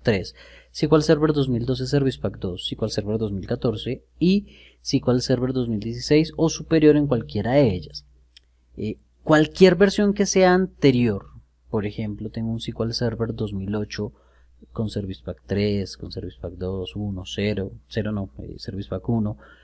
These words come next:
eh, S Q L Server dos mil cinco, por ejemplo. Eh, ese tipo de actualizaciones no se pueden hacer directas. ¿Qué tendríamos que hacer? Una actualización, eh, en doble paso. Es decir,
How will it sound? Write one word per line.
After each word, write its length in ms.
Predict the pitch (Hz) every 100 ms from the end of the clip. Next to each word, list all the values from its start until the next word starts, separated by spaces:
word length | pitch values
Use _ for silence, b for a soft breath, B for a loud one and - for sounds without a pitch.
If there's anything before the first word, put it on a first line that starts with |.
| b -
eh, 320 | 107 104 98
S 180 | - 113
Q 80 |
L 80 | 113
Server 300 | 117 107 113
dos 160 | 113 104
mil 140 | 87
cinco, 480 | - - 113 113 -
por 180 | - 104
ejemplo. 480 | - 120 95 110 - b b b
Eh, 200 | 104 101 -
ese 240 | 143 156
tipo 220 | 165 156
de 100 | 160
actualizaciones 680 | 156 165 160 160 170 143 135
no 140 | 123 113
se 120 | -
pueden 260 | 107 110
hacer 280 | 113 90 87
directas. 680 | 107 170 190 - - - -
¿Qué 100 | 147
tendríamos 800 | 143 156 165 165 156 151 151 143
que 200 | - 107
hacer? 400 | 107 196 135 - b b b -
Una 540 | 139 156 165 165 175 -
actualización, 1500 | 135 143 139 - - 147 147 147 156 151 - 143 131 160 -
eh, 680 | 104 113 104 101 92 90 85 - _ _
en 200 | - 127
doble 260 | 110 107 135
paso. 340 | - 135 - - _ _ _ -
Es 120 | 101
decir, 400 | 101 120 180 110